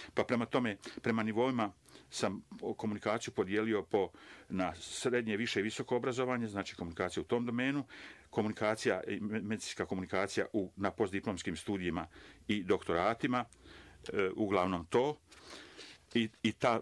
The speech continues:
ta komunikacija možemo je zvati, ovaj, jedan nivo dole se zove stručna komunikacija, a, a medicinska, a ovaj viši nivo, postdiplomski doktoranti, to je naučna komunikacija, naučna medicinska komunikacija. Zatim, komunikaciju možemo da podijelimo na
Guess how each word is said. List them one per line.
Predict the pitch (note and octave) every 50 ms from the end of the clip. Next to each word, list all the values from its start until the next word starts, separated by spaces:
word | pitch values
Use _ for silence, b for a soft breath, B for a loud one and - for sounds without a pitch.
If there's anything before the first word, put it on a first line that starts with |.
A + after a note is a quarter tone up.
| - -
ta | - C3 A#2
komunikacija | - A2+ G#2+ A2+ G#2+ - G#2+ A2 - - A2+
možemo | A2 A2 G2 G#2 G2
je |
zvati, | F2+ G2 G#2 G2+ - - E2+ - - -
ovaj, | F#2 F2 E2+ D#2 D#2+ - -
jedan | - G2 F#2+ F2+ F#2 F#2
nivo | F#2+ F#2 F#2 F2+
dole | E2 F#2+ F2+ E2+ -
se | - D#2
zove | E2 F2 E2 D#2+
stručna | - - - - C#3 B2+ - - B2+ A2
komunikacija, | - - A#2 A#2 A#2 A2+ - A#2 G#2+ A2 A2 - - - - -
a, | F#2+ F2+ - _ _ _ _ _ _ _ -
a | - G2 F#2 - - - -
medicinska, | G2+ G2+ G2 G2 - - G2 - - A2 - -
a | - F2+
ovaj | F#2 F#2+ F#2+ F2+
viši | F2 G#2 A2 - - F2+
nivo, | F2+ G2 G2 G#2+ G2+ -
postdiplomski | - - G#2 G2 F#2 F#2+ F2+ - G#2+ F2+ - - F#2
doktoranti, | D#2 E2 D#2+ - F2+ F2+ G2 G#2+ A2+ - A#2+ - B B B B B B
to | - G2+
je | G2
naučna | F2 F2 F2+ F#2+ G2 F#2+ - - F2+ D2
komunikacija, | - - D2+ D2+ D#2 D2 - D2 D2 C2+ - - C#2+
naučna | D2+ E2+ F2+ F2+ - - - C#2+
medicinska | D2 C#2+ C2 - - D#2+ - - -
komunikacija. | - - - - - - - - - - - - - - _ - - - B B B B B B B B B B B B
Zatim, | A2+ C3+ - E3 C#3+ B2 A#2 B B B B B
komunikaciju | - A#2+ A#2+ A2+ - C3+ C#3+ - - A#2+
možemo | B2+ B2 A#2 A#2
da | G#2+ G#2
podijelimo | - A#2 A#2 A#2 B2 A2+ A2 G#2+ G2+
na | G#2 G2+ G2+